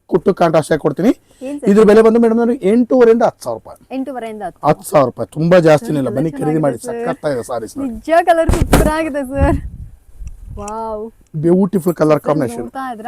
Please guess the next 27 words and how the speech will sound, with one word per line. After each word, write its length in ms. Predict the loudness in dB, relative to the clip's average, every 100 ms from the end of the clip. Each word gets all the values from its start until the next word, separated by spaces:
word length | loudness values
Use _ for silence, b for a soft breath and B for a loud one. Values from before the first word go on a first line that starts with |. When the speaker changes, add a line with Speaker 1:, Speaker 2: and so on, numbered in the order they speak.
| -12
Speaker 2:
ಪೀಕಾಕ್ 560 | -10 -10 -8 -10 -10
ಬುಟ್ಟ 180 | -12 -10 -10
ಮಾಡಿದ್ದಾರೆ. 560 | -8 -10 -10 -10 -10
ತುಂಬಾ, 360 | -12 _ -16 -14
ತುಂಬಾ, 300 | -10 -6 -6
Speaker 1:
ಕಲರ್ಸ್ 280 | -4 -4 -2
Speaker 2:
ತುಂಬಾ 160 | -2
Speaker 1:
ನೋಡಿ. 80 | -2
Speaker 2:
ಚೆನ್ನಾಗಿದೆ. 500 | -2 -4 -6 -6 -8
ಕಲರ್ 380 | -6 -4 -4 -6
ಕಾಂಬಿನೇಷನ್ 600 | -6 -8 -8 -10 -12 -14
ಅಂತೂ 260 | -14 -14 -14
ಸೂಪರ್ 720 | -16 _ -8 -8 -6 -8 -6
ಯುನಿಕ್ 340 | -8 -10 -8
ಆಗಿದೆ. 640 | -10 -8 -8 -6 -8 -10
Speaker 1:
ಒಂದಕ್ಕಿಂತ 300 | -14 -12 -12
Speaker 2:
So 40 | -6
Speaker 1:
ಒಂದು 140 | -2
Speaker 2:
ಯಾರಿಗಾದ್ರು 420 | 0 0 -2 -2
Speaker 1:
ಚೆನ್ನಾಗಿದೆ. 240 | -6 -8 -8
Speaker 2:
ಬೇಕು 140 | -8
ಅಂದ್ರೆ 360 | -10 -8 -10 -10
just 320 | -10 -12 -16
keep 240 | -16 -14
it 80 | -14
this 160 | -14 -14
mind. 380 | -12 -10 -10